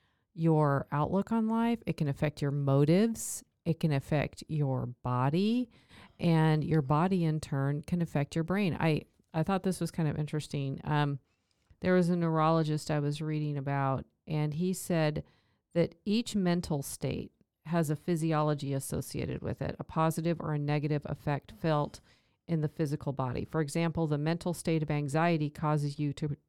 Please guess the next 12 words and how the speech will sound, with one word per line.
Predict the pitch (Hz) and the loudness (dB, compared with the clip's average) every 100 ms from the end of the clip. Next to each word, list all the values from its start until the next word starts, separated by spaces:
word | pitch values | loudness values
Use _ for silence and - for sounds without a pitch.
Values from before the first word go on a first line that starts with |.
| _ | _
to | - 196 | -6 -2
produce | 175 151 147 | -2 -2 -6
stress | - - 160 160 | -8 -4 -2 -2
hormones. | - 139 127 - - | -4 -4 -4 -6 -8
So | - - 170 151 - - - - | -12 0 2 2 0 -16 -20 -10
it's | 190 | -2
like | 220 208 | 2 2
our | |
bodies | 180 208 269 262 | 4 4 4 4
and | 214 | 4
our | 180 | 2
minds | 156 160 220 | 2 2 2